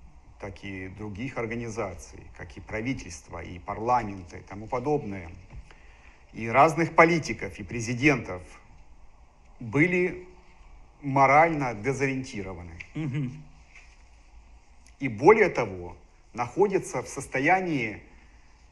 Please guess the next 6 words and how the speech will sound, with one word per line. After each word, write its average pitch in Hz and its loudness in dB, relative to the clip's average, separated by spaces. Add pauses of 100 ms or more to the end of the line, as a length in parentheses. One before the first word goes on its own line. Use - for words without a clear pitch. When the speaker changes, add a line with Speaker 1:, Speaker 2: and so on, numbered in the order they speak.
(280)
Speaker 1:
я 139 8
это - -6
называю, 139 0
моральной 143 4
шизофрении. 143 -4 (340)
Speaker 2:
Мгм. 123 -10